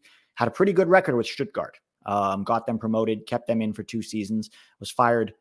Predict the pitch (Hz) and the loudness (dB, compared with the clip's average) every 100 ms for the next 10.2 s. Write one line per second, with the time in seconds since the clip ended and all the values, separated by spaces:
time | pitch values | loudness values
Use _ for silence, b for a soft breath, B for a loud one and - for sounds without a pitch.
0 | _ _ _ _ 147 143 131 120 107 95 | _ _ _ _ 2 2 2 0 -2 -2
1 | 120 123 117 117 120 104 143 170 147 151 | 0 2 0 -2 -4 -4 0 -2 0 -2
2 | 123 127 104 139 135 - - 113 113 107 | -2 -2 0 0 -2 -6 -10 -4 -2 -2
3 | 101 - 110 95 113 110 101 98 92 - | -6 -6 -6 -4 -2 0 -2 -4 -8 -8
4 | - 95 98 98 - - - 98 95 - | -10 -10 -8 -8 -10 -14 -8 -6 -6 -10
5 | b b b - 123 180 180 156 139 123 | b b b 0 6 6 6 2 4 4
6 | 127 117 120 110 107 95 113 117 98 110 | 2 4 2 2 -2 -2 0 0 0 -4
7 | 98 104 143 156 - 127 - 123 110 104 | -4 0 2 2 0 -4 -2 -2 -2 -2
8 | 110 110 104 104 110 131 135 143 135 101 | -2 -2 -4 -4 -4 -6 -6 -4 -4 -4
9 | 101 - 123 120 110 104 107 110 - 107 | -6 -2 -2 0 -2 -2 0 0 0 -2
10 | 98 | -2